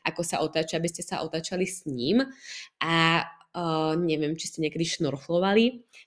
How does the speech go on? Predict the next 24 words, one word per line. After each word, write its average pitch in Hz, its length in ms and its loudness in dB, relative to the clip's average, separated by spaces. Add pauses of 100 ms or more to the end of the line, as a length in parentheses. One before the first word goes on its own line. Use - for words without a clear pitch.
(220)
ale, 151 720 0
o, 160 320 -2
pokiaľ 165 320 -2
šnorchlujete, 170 1040 0
ale 160 320 -2
nejak 165 240 -4
tak 160 160 -18
sa 151 320 -4 (400)
vznášate 165 480 2
na 160 80 2
tej 190 240 0
hladine, 180 240 2
tak 180 160 0
je 185 80 -8
to 196 80 -6
v - 80 -20
pohode, 175 320 0
ale 151 240 -2
keď 170 160 -8
sa 190 160 -10
tú 190 80 -2
malú 175 240 2
trúbku 175 480 -6
musíte 170 480 -2